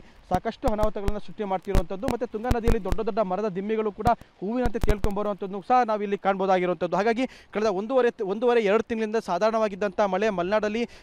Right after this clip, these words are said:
ಆ ಪುನರ್ವಸು ಮಳೆ ಆರಂಭವಾದಾಗಿನಿಂದ ಧಾರಾಕಾರವಾಗಿ ಸುರಿತಿರುವಂಥದ್ದು. ಹಾಗಾಗಿ ಕಳೆದ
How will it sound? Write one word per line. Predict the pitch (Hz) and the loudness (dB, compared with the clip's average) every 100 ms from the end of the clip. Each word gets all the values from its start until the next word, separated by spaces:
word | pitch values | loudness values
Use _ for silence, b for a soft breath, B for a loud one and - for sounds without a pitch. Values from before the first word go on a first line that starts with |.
| - | 2
ಆ | |
ಪುನರ್ವಸು | 196 180 196 240 233 226 | 2 2 2 2 2 0
ಮಳೆ | 220 | 2
ಆರಂಭವಾದಾಗಿನಿಂದ | 180 202 220 208 208 208 202 202 | 4 4 4 2 2 0 -2 -4
ಧಾರಾಕಾರವಾಗಿ | 160 175 214 220 220 208 196 | 0 4 4 4 2 0 0
ಸುರಿತಿರುವಂಥದ್ದು. | - 185 208 196 185 170 | -6 -6 -2 -2 -4 -4
ಹಾಗಾಗಿ | 185 208 240 277 | -2 -2 -2 -4
ಕಳೆದ | - - - 208 | -8 -14 -4 4